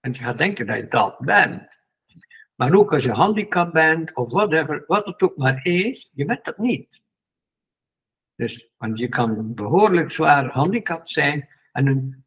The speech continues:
heel superwaardevol leven hebben. Superwaardevol.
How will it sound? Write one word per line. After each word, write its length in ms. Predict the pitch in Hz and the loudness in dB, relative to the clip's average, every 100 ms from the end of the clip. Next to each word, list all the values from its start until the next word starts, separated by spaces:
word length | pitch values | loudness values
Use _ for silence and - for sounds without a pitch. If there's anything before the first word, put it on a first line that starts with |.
| _ | _
heel 760 | - 113 123 170 180 175 143 | -4 4 6 8 8 6 4
superwaardevol 1400 | 113 - - 190 208 175 151 151 156 160 143 135 131 135 | 0 -4 -2 0 0 -2 0 2 2 2 -2 -4 -4 -4
leven 480 | 127 135 147 139 110 | -4 -2 -4 -6 -12
hebben. 200 | - - _ _ _ _ _ _ _ _ _ _ _ _ _ _ - - _ _ | -18 -20 _ _ _ _ _ _ _ _ _ _ _ _ _ _ -20 -20 _ _
Superwaardevol. 1120 | 135 131 135 110 110 - - 131 - - - | -8 -8 -8 -10 -8 -10 -14 -18 -20 -20 -20